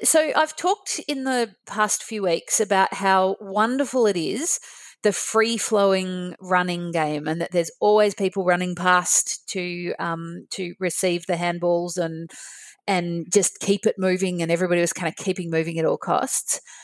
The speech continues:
What it looked like sitting and watching Friday nights was that everybody was converging on the ball. So every time the ball hit the ground and there was a pack, there'd be three Collingwood players in there.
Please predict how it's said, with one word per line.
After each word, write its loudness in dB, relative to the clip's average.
What 4
it 4
looked -2
like -2
sitting 2
and -2
watching 0
Friday 2
nights 2
was 2
that 2
everybody 0
was 0
converging 0
on -4
the -2
ball. 2
So 2
every 2
time -2
the -4
ball 0
hit 0
the 0
ground 4
and -4
there 6
was 2
a -4
pack, -2
there'd -2
be -4
three 0
Collingwood 0
players 0
in -2
there. 0